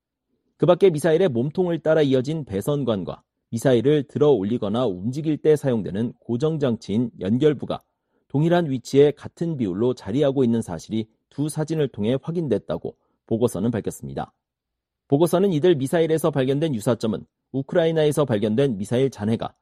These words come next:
북한 탄도미사일일 가능성이 거의 확실하다는 것을 보여준다고 밝혔습니다.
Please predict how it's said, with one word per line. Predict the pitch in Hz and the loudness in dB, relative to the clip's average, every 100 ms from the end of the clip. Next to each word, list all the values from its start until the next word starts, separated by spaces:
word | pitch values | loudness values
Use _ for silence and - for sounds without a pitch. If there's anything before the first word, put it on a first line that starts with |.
| _ _ _ | _ _ _
북한 | 120 170 175 | -4 -2 -2
탄도미사일일 | - 220 208 202 185 175 160 147 156 | -2 -2 2 4 2 0 0 0 -2
가능성이 | - 101 127 - 90 110 120 | -2 -2 -2 -2 -4 -2 -2
거의 | _ 95 139 151 | _ 0 0 0
확실하다는 | 202 - 196 185 170 143 | -8 -4 -2 0 0 0
것을 | 95 - 127 | -2 -2 -2
보여준다고 | 127 - 147 151 123 64 92 | -2 -2 0 0 -4 -4 -8
밝혔습니다. | 101 92 - 73 73 | -6 -8 -8 -10 -10